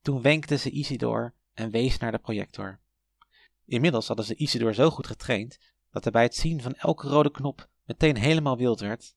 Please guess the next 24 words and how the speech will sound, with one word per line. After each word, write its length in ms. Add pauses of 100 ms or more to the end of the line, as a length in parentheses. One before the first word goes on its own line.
(120)
en 100
dat 100
gebeurde 340
nu 200
ook. 340 (380)
Net 240
op 80
het 140
moment 420 (260)
dat 140
in 160
de 60
projectie 480
Philip 340
vooroverboog 680
om 140
een 80
dossier 320
te 80
pakken, 360 (260)
vloepte 400
het 160
beeld 220
weg. 360